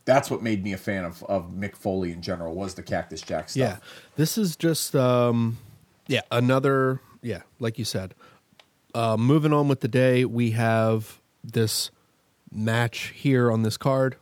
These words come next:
Speaker 2: I'm sorry. Moving on with this card, we have Ricky and Robert, the Rock and Roll Express,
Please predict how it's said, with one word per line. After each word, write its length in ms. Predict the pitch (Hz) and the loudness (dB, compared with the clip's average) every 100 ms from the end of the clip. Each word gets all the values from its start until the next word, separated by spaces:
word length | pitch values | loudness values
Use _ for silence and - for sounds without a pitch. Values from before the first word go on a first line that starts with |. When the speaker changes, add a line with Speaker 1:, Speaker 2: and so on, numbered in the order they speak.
| _ | _
Speaker 2:
I'm 100 | 117 | -6
sorry. 280 | 117 92 95 - _ _ _ _ _ | -4 -6 -8 -14 _ _ _ _ _
Moving 260 | 127 175 165 | 4 4 6
on 160 | 151 | 4
with 100 | 135 | 2
this 160 | 123 113 | 0 -2
card, 260 | - 131 110 | 0 0 2
we 100 | 110 | 2
have 260 | 107 101 - _ - | 0 -2 -12 _ -4
Ricky 600 | 110 160 - 208 180 - _ - | 0 0 0 -2 -2 -4 _ -6
and 420 | 131 120 117 117 | -2 0 0 2
Robert, 460 | 160 170 127 123 - _ _ _ _ _ _ _ - | 0 0 0 -2 -6 _ _ _ _ _ _ _ -4
the 140 | 123 | 0
Rock 260 | 127 131 135 | 0 0 0
and 100 | 120 | 2
Roll 200 | 120 113 | 2 0
Express, 640 | - - 147 135 - - | -2 0 0 0 -4 -12